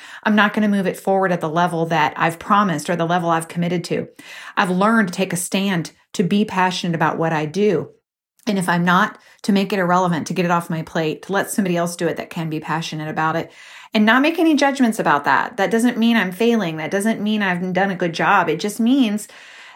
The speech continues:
that there's something else I'm supposed to be doing. So when we left off, I said that I had resigned from my team leader broker job.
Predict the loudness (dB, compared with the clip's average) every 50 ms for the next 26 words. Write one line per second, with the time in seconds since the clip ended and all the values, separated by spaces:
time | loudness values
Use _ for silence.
0 | -12 -6 -2 0 2 4 6 6 6 4 2 0 -2 -2 -2 -2 -2 -2 -2 -2
1 | 0 2 0 0 0 -2 -6 -8 -8 -8 -8 -8 -8 -8 -8 -8 -8 -8 -8 -10
2 | -10 -12 -14 -16 _ _ _ _ -20 -20 -20 -20 -20 -16 -6 -2 -2 0 0 0
3 | -2 -2 -2 0 0 0 0 2 4 4 4 4 2 0 -2 -2 -2 0 0 0
4 | 0 -2 -4 -4 -2 -2 0 0 0 -2 -2 -2 0 0 0 0 -2 -2 -4 -4
5 | -4 -4 -2 -2 -2 -2 -2 -4 -4 -4 -6 -6 -4 -4 -4 -4 -4 -6 -6 -6
6 | -6 -4 -4 -4 -4 -4 -4 -4 -4 -4 -4 -4 -4 -6 -8 -6 -6 -6 -6 -8
7 | -10 -14